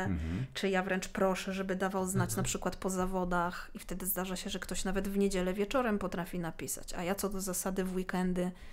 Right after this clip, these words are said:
Speaker 2: nie odbieram już telefonów, czy nie odpisuję na wiadomości, tak? Zdarza
Speaker 1: Zapamiętamy.
Speaker 2: się, że zdarzają się takie sytuacje, w których k-,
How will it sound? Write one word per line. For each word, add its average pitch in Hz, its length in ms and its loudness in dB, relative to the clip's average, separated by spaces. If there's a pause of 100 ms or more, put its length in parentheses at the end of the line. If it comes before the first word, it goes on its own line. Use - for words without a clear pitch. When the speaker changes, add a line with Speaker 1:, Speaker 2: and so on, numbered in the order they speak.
(240)
Speaker 2:
nie 185 340 2 (440)
odbieram 185 640 4
już 180 240 0
telefonów, 180 600 0
czy - 120 -2
nie 185 100 2
odpisuję 175 460 2
na 143 120 -4
wiadomości, 147 680 -8
tak? 185 300 -2 (540)
Zdarza - 140 0
Speaker 1:
Zapamiętamy. 202 520 8
Speaker 2:
się, 240 100 4
że 233 240 0
zdarzają 214 600 4
się - 160 0
takie 214 240 0
sytuacje, 220 680 4
w - 100 -8
których 202 640 2
k-, - 100 -8